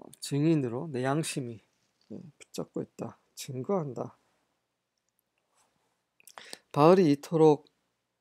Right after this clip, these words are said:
예, 강조했던, 이게 사실임을 강조했던 것은 이제 다음 구절부터 나오는 거죠. "I am telling the truth in Christ. I am not lying.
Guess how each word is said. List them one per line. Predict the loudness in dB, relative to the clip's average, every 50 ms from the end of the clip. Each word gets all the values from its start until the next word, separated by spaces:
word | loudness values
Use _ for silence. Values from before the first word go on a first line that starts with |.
| _ _ _ _ -10
예, | -10 -10 -10 -10 -12 -16 -18 _ _ _ _ _ _ _ _ _ _ _ _ _ _ _ _ _ _
강조했던, | -14 -10 -8 -6 -6 -4 -2 -2 -2 -2 -4 _ -8 -10 -8 -10 -14 -20 _ _
이게 | -12 -6 -4 -4
사실임을 | -2 0 0 -2 0 0 -2 -2 -2 -4
강조했던 | -6 -8 -10 -4 -4 -4 -4 -4 -8 -10 -8 -8
것은 | -12 -12 -10 -8
이제 | -8 -8
다음 | -8 -8 -10 -8 -8 -10
구절부터 | -10 -12 -8 -8 -8 -8 -8 -14 -14 -14
나오는 | -12 -10 -10 -10 -12 -12
거죠. | -12 -12 -10 -8 -8 -10 -10 _ _ _ _ _ _ _ _ _ _ -20 -20 -20 -20 -20 -20 -20 _ _ _ -8
"I | -4 0 2 2
am | 2 2 0
telling | -4 -6 -4 -4 -2 -2 -4 -4 -4
the | -6 -6
truth | -6 -8 -10 -10 -10 -8 -10 -8
in | -8 -8 -8 -12
Christ. | -16 -16 -14 -12 -10 -10 -10 -10 -10 -12 -12 -14 -14 -16 -18 -20 _ _ _ _
I | -10 -8 -8
am | -8 -8 -6
not | -6 -6 -6 -6
lying. | -6 -6 -6 -4 -6 -6 -8 -10 -12 -16 -20